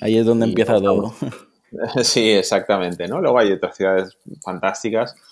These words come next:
Speaker 2: como París, no sé, Londres o otro, otras ciudades. Pero aquí es como dices, "Guau, aquí,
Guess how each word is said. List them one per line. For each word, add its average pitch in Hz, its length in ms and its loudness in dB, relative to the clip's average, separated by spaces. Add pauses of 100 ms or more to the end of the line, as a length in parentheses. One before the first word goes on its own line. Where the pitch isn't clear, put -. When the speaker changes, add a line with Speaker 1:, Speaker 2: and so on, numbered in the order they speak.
(360)
Speaker 2:
como 69 120 -12
París, 98 760 -4
no 60 60 -16
sé, 67 100 -8
Londres 90 840 -2
o - 440 -12 (200)
otro, - 300 -8
otras - 280 -8
ciudades. 104 440 2 (600)
Pero 131 240 6
aquí 131 200 4
es 135 80 2
como 127 240 0
dices, 107 240 -2
"Guau, 98 220 0 (140)
aquí, 107 360 -2